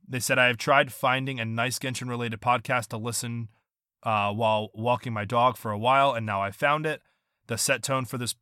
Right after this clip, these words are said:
particular podcast is delightingly positive, and every time I listen to an episode, I seem to learn more about the game and how it works. I also appreciate the fact that the podcast concentrates on being informative and fun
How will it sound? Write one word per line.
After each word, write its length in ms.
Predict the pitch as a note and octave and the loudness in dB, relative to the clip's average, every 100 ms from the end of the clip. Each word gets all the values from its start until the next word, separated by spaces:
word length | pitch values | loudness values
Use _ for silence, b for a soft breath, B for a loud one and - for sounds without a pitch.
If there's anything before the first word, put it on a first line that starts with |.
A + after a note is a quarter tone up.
| - | -12
particular 840 | - B2+ A2 - C#3+ D3 C3+ B2+ | -4 -4 -4 -8 -8 -6 -4 -4
podcast 640 | A#2 A#2 A2+ - B2 B2 - | -4 -2 -2 -2 -2 -2 -6
is 100 | A2 | -8
delightingly 760 | G#2+ G#2 A2+ A#2+ A#2+ A#2 G#2+ | -6 -6 -6 -6 -6 -8 -8
positive, 680 | G2+ - C3+ C#3+ D#3 D#3 - _ b b b | -8 -4 -2 -2 -4 -6 -8 _ b b b
and 120 | - A2 | -6 -2
every 240 | B2 C#3 | 0 -2
time 240 | C3+ B2+ | -2 0
I 60 | A#2+ | 0
listen 260 | A#2+ A#2 A#2 | -2 -4 -4
to 80 | |
an 80 | A2 | -4
episode, 420 | A2 A2 - A#2 | -4 -4 -4 -4
I 80 | G#2 | -4
seem 260 | G2+ A#2+ A2+ | -6 -8 -8
to 100 | - | -8
learn 220 | A2 G#2 | -8 -6
more 160 | G#2 G#2+ | -4 -4
about 240 | A2 G2+ | -2 -4
the 60 | A#2 | -6
game 220 | C3 B2+ | -6 -4
and 80 | A2 | -6
how 160 | G#2 F#2+ | -6 -4
it 60 | |
works. 400 | A2+ C3 - - - b b b | -2 -2 -4 -16 -18 b b b
I 60 | E2+ | -8
also 380 | A#2+ D3+ - D3+ | 2 4 4 0
appreciate 400 | B2+ D3 D3+ C3+ | -2 -4 -4 -6
the 60 | |
fact 300 | A#2 C3+ C3 | -2 0 0
that 60 | A#2 | -2
the 60 | A2+ | -4
podcast 540 | B2 B2+ - A#2+ A2+ | -2 0 2 0 0
concentrates 540 | - B2 A#2 - B2 A#2+ | -4 -6 -6 -8 -8 -6
on 140 | A2+ | -6
being 200 | A2+ A2+ | -6 -6
informative 540 | G#2+ - C#3 C3 A#2+ | -8 -4 -4 -4 -6
and 100 | A2+ | -8
fun 320 | - A#2+ B2 | -4 -2 -2